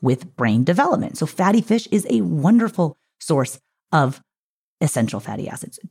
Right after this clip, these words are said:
Tuna, for example. Okay, we've talked a lot about tuna because, you know, there's some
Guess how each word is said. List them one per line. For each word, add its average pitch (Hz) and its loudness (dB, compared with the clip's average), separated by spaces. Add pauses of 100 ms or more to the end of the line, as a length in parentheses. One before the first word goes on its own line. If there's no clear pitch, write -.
Tuna, 233 4
for 139 -4
example. - -8
Okay, - -6
we've 135 -2
talked 127 -6
a 165 4
lot 139 4
about 202 2
tuna 185 2
because, 147 -2
you 123 0
know, 127 0
there's 127 -4
some 151 0